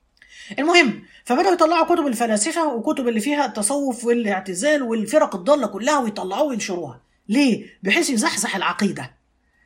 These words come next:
تعرفش حاجة على السنة، يطمس السنة إنه إيه السيرة. أنا هضرب لك مثل على السيرة. أنا عن نفسي على موقعي في أنواع كثير من العلوم، لما باجي بسأل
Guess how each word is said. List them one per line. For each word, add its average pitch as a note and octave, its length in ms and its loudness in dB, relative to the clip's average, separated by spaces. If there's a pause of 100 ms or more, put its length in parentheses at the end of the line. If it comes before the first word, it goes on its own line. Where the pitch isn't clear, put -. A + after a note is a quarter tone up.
(300)
تعرفش A#3 320 0
حاجة D4+ 140 0
على A3 80 2
السنة، G#3+ 500 2 (400)
يطمس C#4+ 360 4
السنة D4 320 2
إنه B3 120 0
إيه C4 60 0
السيرة. - 520 2
أنا D4 140 6
هضرب D#4+ 180 6
لك D#4+ 140 0
مثل C#4+ 160 0
على F3+ 120 -4
السيرة. B2+ 340 -4 (480)
أنا D#4+ 100 6
عن B3+ 160 2
نفسي D4 220 2
على G#3+ 140 2
موقعي D4 380 4
في E4+ 360 0 (880)
أنواع D#4 240 6
كثير D#4 300 2
من C4 160 -2
العلوم، E3 380 -6 (840)
لما A#3 180 4
باجي G#4+ 200 4 (100)
بسأل F4 420 4